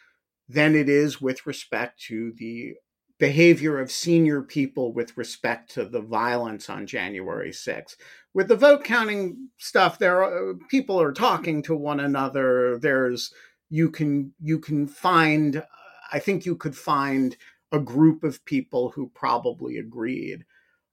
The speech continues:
That said, again, I don't know what the underlying <laughs> predicate offense there would be. But, uh, with respect to the January sixth violence,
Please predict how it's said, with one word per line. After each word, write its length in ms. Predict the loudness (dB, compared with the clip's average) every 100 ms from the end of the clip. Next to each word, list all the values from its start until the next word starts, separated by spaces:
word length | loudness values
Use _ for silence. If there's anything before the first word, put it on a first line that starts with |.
| _ -16
That 380 | -6 2 2 6
said, 260 | 6 6 4
again, 460 | 0 4 4 4
I 120 | 0
don't 300 | 4 4 4
know 160 | 0 0
what 280 | 0 -2 0
the 120 | 0
underlying 720 | 0 0 -2 2 0 0 -4
<laughs> 40 | 2
predicate 420 | 2 4 2 -2
offense 460 | -4 -6 -8 -10
there 280 | -10 -6 -6
would 300 | -6 -10 -8
be. 260 | -8 -8 -10 _ _ _ _ _ _ _ _ _ _ _ -20 -10 -2
But, 480 | 4 6 4 0 -10 _ _ _ _
uh, 200 | 2 4 4
with 240 | 0 -2
respect 580 | -8 -8 -2 -2 -2 -12 -8
to 320 | -6 -4 -4
the 640 | -4 -4 -2 -2 -4 -8 -16 -18 -14 -4
January 460 | 0 2 0 -2
sixth 340 | -4 -4 -6 -6
violence, 800 | -4 -2 -4 -6 -12 -14 -18